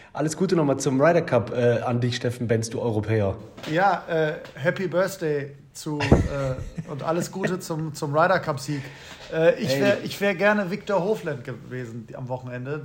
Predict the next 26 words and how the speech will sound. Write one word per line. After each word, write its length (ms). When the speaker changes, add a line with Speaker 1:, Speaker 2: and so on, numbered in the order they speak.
Speaker 2:
äh, 240
weil 220
das 200
war 140
ja, 460
also 180
nicht 320
jetzt 200
dieses 280
Wochenende, 320
sondern 200
es 60
ist 120
ja 80
schon 160
wieder 120
anderthalb 300
Wochen 200
her. 300
Speaker 1:
Ja. 320
Speaker 2:
Ähm, 160
was 320
war 120
das 180
ein 140
Wochenende? 420